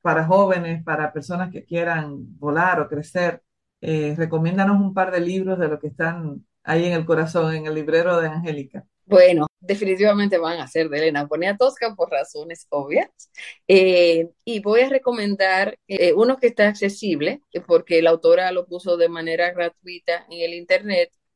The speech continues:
Speaker 2: que es Hasta no verte, Jesús mío. Eh, si la persona coloca esa frase en Google, va a encontrar que está en P D F la obra completa.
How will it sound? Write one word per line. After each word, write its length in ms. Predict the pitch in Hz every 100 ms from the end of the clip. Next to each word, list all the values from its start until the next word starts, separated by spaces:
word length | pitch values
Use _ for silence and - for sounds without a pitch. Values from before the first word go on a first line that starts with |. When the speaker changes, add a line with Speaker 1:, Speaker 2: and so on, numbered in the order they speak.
| _ _ _
Speaker 2:
que 200 | 190 175
es 140 | 185 -
Hasta 320 | - 170 165 165
no 240 | 170 175
verte, 400 | 185 175 160 202
Jesús 400 | 180 - 160 160
mío. 440 | 170 160 156 247 _ _ _ _ -
Eh, 320 | 170 170 170
si 840 | 170 - 185 170 170 170 165 165 160
la 140 | 160
persona 360 | 165 175 185 202
coloca 440 | 202 196 202 190
esa 800 | - 185 202 190 185 180 170 170 -
frase 640 | 190 180 180 185 180 165
en 260 | 160 170 170 170 170 170 -
Google, 440 | 202 185 180 202 _ _ _ -
va 60 | 185
a 40 |
encontrar 720 | 190 208 208 208 208 196 196 202
que 260 | 196 175
está 720 | - 180 - - 180 180 190 185
en 120 | 175
P 160 | 180 180
D 260 | 190 185 180
F 200 | 185 170
la 280 | 165 160
obra 480 | 160 160 151 147 147 _ _ _
completa. 840 | 170 165 170 165 156 151 139 143